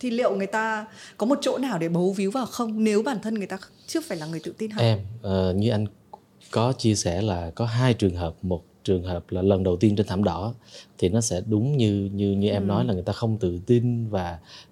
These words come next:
Speaker 2: người ta cần bấu víu vào. Thì tùy theo mức độ cái sự tự tin hay không tự tin của họ, anh sẽ có những cái thiết kế phù hợp. Ví dụ như nếu bạn tự tin thực sự và bạn tỏa sáng, bạn
Speaker 1: Thì
Speaker 2: cảm
Speaker 1: không
Speaker 2: thấy bạn
Speaker 1: cần.
Speaker 2: làm được
Speaker 1: Ừ.
Speaker 2: điều đấy.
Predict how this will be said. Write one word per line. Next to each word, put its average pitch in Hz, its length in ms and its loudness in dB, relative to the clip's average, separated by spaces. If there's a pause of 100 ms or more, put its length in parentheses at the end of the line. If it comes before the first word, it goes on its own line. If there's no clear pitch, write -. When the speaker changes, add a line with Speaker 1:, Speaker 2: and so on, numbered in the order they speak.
Speaker 2:
người 92 80 0
ta 107 100 2
cần 90 240 0
bấu 110 160 4
víu 127 200 2
vào. 87 420 -4
Thì 92 160 -2 (100)
tùy 101 280 4
theo 123 220 2
mức 156 280 2
độ 90 360 0 (1000)
cái 135 100 4
sự 95 260 2
tự 92 200 2
tin 107 180 2
hay 110 100 2
không 107 180 -2
tự 101 100 0
tin 101 180 -2
của 107 120 -2
họ, 95 140 -4
anh 107 120 -2
sẽ 101 160 -6
có 117 60 0
những 113 140 -2
cái 113 60 -4
thiết 120 200 -4
kế 117 180 2
phù 180 160 -4
hợp. 85 240 -8 (120)
Ví 123 100 -2
dụ 90 200 0
như 107 220 0 (520)
nếu 127 200 6
bạn 95 280 0 (120)
tự 90 200 2
tin 120 300 0 (340)
thực - 160 -4
sự 87 420 -2
và 98 100 0
bạn 87 220 -4
tỏa 92 200 -2
sáng, 127 500 -2
bạn 92 120 -4
Speaker 1:
Thì - 60 -14
Speaker 2:
cảm 95 100 2
Speaker 1:
không 110 80 0
Speaker 2:
thấy 151 80 4
bạn 107 100 4
Speaker 1:
cần. 104 80 2
Speaker 2:
làm 104 220 4
được 101 80 6
Speaker 1:
Ừ. 107 60 4
Speaker 2:
điều 98 180 6
đấy. 113 260 4